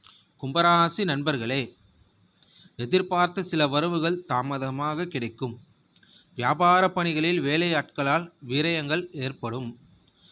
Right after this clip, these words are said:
கடன் தொடர்பான பிரச்சனைகளால் மன வருத்தங்கள் நேரிடலாம். சக ஊழியர்களிடம் அனுசரித்து நடந்து கொள்ளவும். குழந்தைகளின் எதிர்காலம் தொடர்பான சிந்தனைகள் அதிகரிக்கும்.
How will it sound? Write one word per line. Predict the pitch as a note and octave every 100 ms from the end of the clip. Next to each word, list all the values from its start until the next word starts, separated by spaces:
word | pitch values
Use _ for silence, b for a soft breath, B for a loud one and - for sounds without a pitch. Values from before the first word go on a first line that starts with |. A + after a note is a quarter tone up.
| b
கடன் | - C3+ F3 G#3
தொடர்பான | - E3+ E3 D3+ D3+ C#3+ C3
பிரச்சனைகளால் | C3+ - E3+ D3 C#3+ E3 F3
மன | C3 C3+
வருத்தங்கள் | C#3+ C3+ D3+ - D3 D3+ D#3
நேரிடலாம். | C3 B2 C#3 A#2+ A2 A#2+ A#2 - _ _ - B B B
சக | - C#3+ B2+ C#3+
ஊழியர்களிடம் | B2+ E3+ G3+ F#3+ F3 D#3+ E3+ F3+
அனுசரித்து | C#3 C3+ E3+ D#3+ C#3 - E3
நடந்து | B2+ C3+ D3+ E3+
கொள்ளவும். | C3 B2+ A2 B2 A2 - _ _ _ _ b b _ _
குழந்தைகளின் | C#3+ G3 G#3 G3+ G3 F#3
எதிர்காலம் | E3 F3 E3+ E3 D#3+
தொடர்பான | - D3+ D3 C#3+ C3+
சிந்தனைகள் | A#2+ D3+ D#3 E3+ C#3+ F3
அதிகரிக்கும். | D3 B2+ D#3+ D#3 A#2+ - C3 A#2+